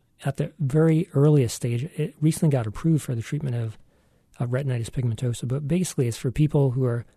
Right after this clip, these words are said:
completely blind, and it gives them the ability to maybe see shadows.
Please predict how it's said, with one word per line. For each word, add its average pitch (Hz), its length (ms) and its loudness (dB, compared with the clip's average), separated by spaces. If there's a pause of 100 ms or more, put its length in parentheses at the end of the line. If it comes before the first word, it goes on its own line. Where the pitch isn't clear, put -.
(260)
completely 151 520 2
blind, 113 420 -2 (640)
and 131 120 0
it 165 200 -4
gives 135 200 4
them 143 140 6
the 131 140 4
ability 123 480 0
to - 100 -8
maybe 120 260 -2
see 123 200 -4
shadows. 113 600 -8